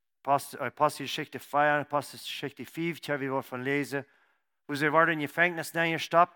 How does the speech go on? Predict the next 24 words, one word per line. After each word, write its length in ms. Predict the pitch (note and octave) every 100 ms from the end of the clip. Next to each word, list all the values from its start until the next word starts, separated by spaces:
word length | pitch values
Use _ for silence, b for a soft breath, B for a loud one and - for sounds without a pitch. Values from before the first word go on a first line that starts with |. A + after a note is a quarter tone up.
| C3
Sie 160 | D3
sollen 320 | C3 E3+ E3+ D#3+
nicht 180 | D3
andere 300 | C#3+ E3+ D#3+
Menschen 320 | D#3 E3+ - D3
von 200 | D3+ D3
Jesus 380 | E3 D3 C#3
Christus 420 | - F3+ F3 D3 -
vertellen. 540 | - - D#3 D#3+ F#3 _ _ _ _ _ _ _ _ _ _ _ _ -
Und 60 |
dann 120 | D#3+
sagt 280 | E3 F#3+ -
Petrus 380 | F#3+ G3 F#3 -
zu 120 | F#3
den 120 | E3+
Fürsten, 360 | - F#3 F#3+ -
dass 140 | E3
sie 80 | E3
gesagt 360 | D3 F3 F3 E3+
haben, 260 | F3+ F3 - b b
wie 120 | D#3
wollen 180 | F3+ G#3
ihn 140 | F3 D3
losloten? 720 | A3+ A3+ - D#3+ D#3+ G#3+